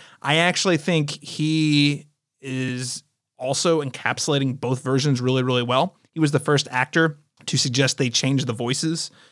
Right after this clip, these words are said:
so that Bruce Wayne and Batman had very different voices. There's a lot of, uh, bias there 'cause I grew up with him, animated version, but also he's played that character consistently more than any other actor for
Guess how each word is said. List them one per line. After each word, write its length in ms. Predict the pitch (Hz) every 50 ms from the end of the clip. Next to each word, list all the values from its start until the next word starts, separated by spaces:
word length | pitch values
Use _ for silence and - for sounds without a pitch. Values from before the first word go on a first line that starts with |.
| _ _ _ _
so 380 | - - 156 135 127 123 127 - -
that 180 | 143 120 131
Bruce 280 | 139 143 143 143 - -
Wayne 280 | 147 143 135 131 127
and 120 | 127 120 113
Batman 360 | 123 123 127 131 131 127 127
had 240 | 120 127 123 120 117
very 380 | 110 113 123 123 123 120 117
different 360 | 120 117 127 123 - 139 120 131
voices. 520 | 131 131 139 147 - 190 190 185 - - - - - - - - - - - - _ _ _ _ _ _
There's 100 | 208 202
a 60 | 254
lot 200 | 285 330 339 330
of, 200 | 320 294 254 220
uh, 340 | 262 254 254 247 247 240 233 202 190 170 _ _ _ _ -
bias 380 | 156 151 180 208 226 220 -
there 280 | - 247 247 254 254 254
'cause 160 | 254 - 170
I 80 | 175 160
grew 200 | 147 139 151 170
up 80 | 180 175
with 80 | -
him, 180 | 180 180 180 175 -
animated 380 | 160 156 160 165 165 165 160 151
version, 360 | 170 175 175 170 196 196 175
but 160 | 156 185 185
also 320 | - 156 170 202 - - 208
he's 180 | 151 190 240 -
played 340 | - - - 165 185 202 156
that 160 | 143 123 -
character 360 | - - 147 135 127 - 147
consistently 760 | 135 - 139 123 117 - - 190 175 - - 170 - 131 131
more 220 | 127 131 135 139 131
than 120 | 127 127
any 200 | 123 127 123 117
other 160 | 113 107 107
actor 340 | 117 117 110 - - 92 98
for 360 | - - - 123 107 101 107